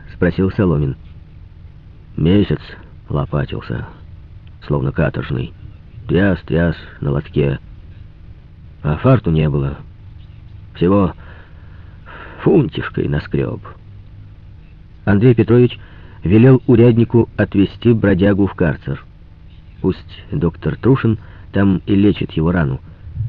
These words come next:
Дать хищнику спирту и кормить невозбранно, дабы отъелся после голодухи. А придёт маньчжур, сдадим его под команду, и пусть Кроун отвезёт его во Владивосток в полицию.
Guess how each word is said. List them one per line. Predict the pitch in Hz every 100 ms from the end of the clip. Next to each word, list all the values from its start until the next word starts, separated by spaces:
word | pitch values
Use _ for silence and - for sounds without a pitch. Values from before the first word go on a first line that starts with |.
| - - - - -
Дать | - 165
хищнику | - 80 - 151 - 71 - - - - - - -
спирту | - 139 147 143 123 - - - - - -
и | -
кормить | 170 95 101 110 - - - - - - -
невозбранно, | - 92 90 87 82 101 76 71
дабы | 71 78 82
отъелся | - 98 110 101 67 -
после | - - - - - -
голодухи. | 65 71 76 71 - - - - - - - - - - - - - - - - -
А | - 85
придёт | 104 110 117
маньчжур, | 104 110 110 165 - - - - - - - - - -
сдадим | - 113 117 127
его | 107 95
под | 85 87
команду, | 98 92 73 73
и | 76
пусть | 104 - - -
Кроун | 101 104 92 80 - - - -
отвезёт | 87 90 92 95 -
его | 87 85
во | 73 85
Владивосток | 92 90 90 - -
в | -
полицию. | 80 71 -